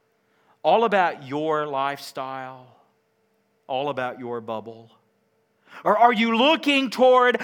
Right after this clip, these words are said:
the needs of others? See, you look at our world right now, and if there has ever been opportunity for kindness, it's all around us.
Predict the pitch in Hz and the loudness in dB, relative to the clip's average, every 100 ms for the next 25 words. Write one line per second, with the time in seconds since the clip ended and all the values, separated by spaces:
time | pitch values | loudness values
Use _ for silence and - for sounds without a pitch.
0 | - 151 220 214 233 240 240 180 220 - | -6 2 2 4 0 2 -2 -4 -6 0
1 | 202 233 240 226 170 120 117 - - - | 2 4 4 2 0 -4 -12 -20 -20 -20
2 | - _ _ _ _ _ - - 277 - | -20 _ _ _ _ _ -6 0 0 0
3 | - 247 285 294 285 254 240 247 277 294 | 0 2 2 4 4 6 4 6 6 6
4 | 285 254 247 240 226 233 226 226 202 220 | 4 4 4 4 4 4 4 2 -2 2
5 | 240 233 254 226 202 202 233 285 320 339 | 2 4 4 4 2 2 4 4 4 4
6 | 262 262 247 - - 226 285 294 302 - | 4 2 2 -2 -2 4 4 4 0 -2
7 | - 302 370 381 269 - 233 233 262 240 | -2 2 4 4 2 2 -2 2 0 2
8 | 277 302 330 254 233 - - 190 190 220 | 4 4 4 2 0 0 -8 -4 -2 2
9 | 190 190 180 190 190 180 165 156 - - | 4 4 4 4 2 0 -4 -6 -12 -16
10 | - | -20